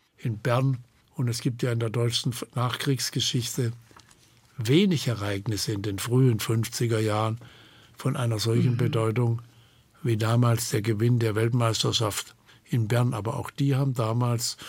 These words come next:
Speaker 1: eben einen Radioapparat und solche Dinge
Speaker 2: <laughs>
Speaker 1: bekommen. Es waren alles Am-, Amateure.
Speaker 2: Also das heißt, man merkt richtig, wie Sie sich heute noch freuen über diese Begegnungen und, äh, diese Gelegenheiten auch, die Sie hatten.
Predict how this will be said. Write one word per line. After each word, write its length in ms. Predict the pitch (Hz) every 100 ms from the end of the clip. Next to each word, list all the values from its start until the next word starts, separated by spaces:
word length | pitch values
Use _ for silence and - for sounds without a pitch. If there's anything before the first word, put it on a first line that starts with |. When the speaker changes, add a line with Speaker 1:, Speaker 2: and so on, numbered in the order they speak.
| - - - -
Speaker 1:
eben 220 | 123 113
einen 100 | 107
Radioapparat 1000 | 104 120 143 147 147 120 123 101 98 101
und 120 | 104
solche 300 | - 117 117
Dinge 240 | 117 113 117
Speaker 2:
<laughs> 0 |
Speaker 1:
bekommen. 320 | 113 - 107
Es 100 | 104
waren 160 | 117 120
alles 220 | 123 127
Am-, 160 | 151 147
Amateure. 680 | 135 139 - 120 113 98 - - - - - - - - -
Speaker 2:
Also 200 | - 180
das 200 | 180 180
heißt, 200 | 170 202
man 140 | 190 175
merkt 300 | 165 214 -
richtig, 280 | 202 196 202
wie 80 |
Sie 120 | 185 175
sich 200 | 180 170
heute 220 | 190 214
noch 140 | 180
freuen 500 | - - 160 185 220
über 160 | 175 180
diese 200 | - 170
Begegnungen 600 | 190 170 - 208 202 180
und, 120 | 165
äh, 140 | 170 160
diese 340 | 165 165 170 160
Gelegenheiten 720 | 156 147 170 233 160 156 147
auch, 120 | -
die 120 | -
Sie 160 | 156 143
hatten. 280 | 127 -